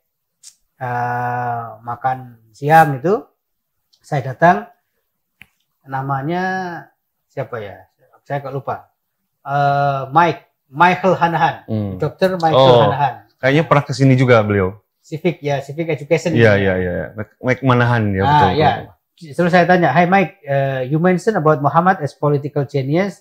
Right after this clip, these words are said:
Speaker 1: Actually, this concept is very important for me as I am a Muslim and I have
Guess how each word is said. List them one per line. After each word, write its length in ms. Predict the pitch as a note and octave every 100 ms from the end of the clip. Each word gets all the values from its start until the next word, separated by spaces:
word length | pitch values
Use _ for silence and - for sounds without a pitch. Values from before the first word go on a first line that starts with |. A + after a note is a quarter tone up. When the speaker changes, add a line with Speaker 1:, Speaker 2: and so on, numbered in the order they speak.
| C#3+
Speaker 1:
Actually, 480 | - D#3 E3 G3
this 160 | F3+ C#3
concept 400 | - C#3+ - E3
is 80 | B2+
very 320 | C3 C#3+ D#3
important 400 | D#3+ C#3+ B2+ C3
for 160 | C3 B2
me 320 | F#3+ A#3+ _ _ _ _ -
as 180 | C3+ -
I 160 | C3 C3+
am 160 | C3+
a 40 | C3+
Muslim 500 | C3+ - D#3+ F3+ F#3
and 400 | C3 C3+ B2 B2+
I 240 | C3 C3+
have 240 | B2+ D#3